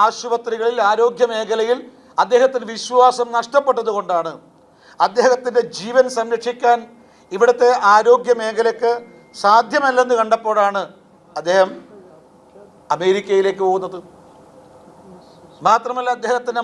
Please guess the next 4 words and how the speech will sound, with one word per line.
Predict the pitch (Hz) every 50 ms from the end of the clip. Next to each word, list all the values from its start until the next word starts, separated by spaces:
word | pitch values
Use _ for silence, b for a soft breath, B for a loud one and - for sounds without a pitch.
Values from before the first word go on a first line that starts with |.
| 214 214
മകൾ | 214 208 262 262 226
പഠിച്ചത് | 240 202 202 233 - 240 233 226 226 226 226 - - - _ _ _ _ _ _ _ _ _ _ _ _ _ -
കേരളത്തിന് | 175 190 196 202 214 208 196 214 214 208
പുറത്താണ്. | 214 214 208 214 214 208 208